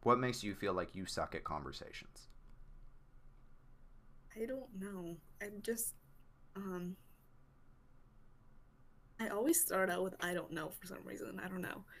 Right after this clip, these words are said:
Speaker 2: <laughs> I said it again. Anyways, um, I think I just feel like I'm just, like, awkward and, like,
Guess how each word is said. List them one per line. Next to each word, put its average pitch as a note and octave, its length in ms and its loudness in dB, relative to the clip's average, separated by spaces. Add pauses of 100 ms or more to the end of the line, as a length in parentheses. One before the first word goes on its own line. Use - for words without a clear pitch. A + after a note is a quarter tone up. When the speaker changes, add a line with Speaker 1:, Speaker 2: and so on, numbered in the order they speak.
Speaker 2:
<laughs> - 240 -6
I - 840 4
said E3+ 240 -4
it F3 120 -2
again. F#3 400 -2 (560)
Anyways, F#3 840 2 (440)
um, F3 520 0 (1600)
I G#3+ 40 4
think C4 220 4
I C4+ 80 8
just B3+ 240 6
feel A3 180 6
like G3 340 6
I'm F3+ 320 2 (840)
just, F#3+ 240 2
like, F3+ 220 2 (500)
awkward F3 480 6
and, F3 140 0
like, E3+ 160 0